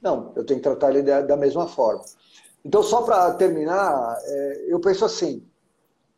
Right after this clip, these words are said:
eu penso que você pode ser amigo da sua equipe,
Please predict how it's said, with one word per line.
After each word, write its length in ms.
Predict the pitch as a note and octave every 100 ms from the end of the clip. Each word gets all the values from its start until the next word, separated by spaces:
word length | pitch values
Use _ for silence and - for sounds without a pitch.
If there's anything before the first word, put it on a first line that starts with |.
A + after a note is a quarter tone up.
| _ _ _
eu 100 | D#3+
penso 260 | D#3 F3 -
que 120 | F#3+
você 500 | C#3+ E3 - - A#3
pode 340 | - F#3 D3+
ser 120 | - D#3+
amigo 360 | C#3+ D3+ B2
da 120 | B2
sua 220 | A#2 C#3+ A#2+
equipe, 460 | C#3 E3+ E3 -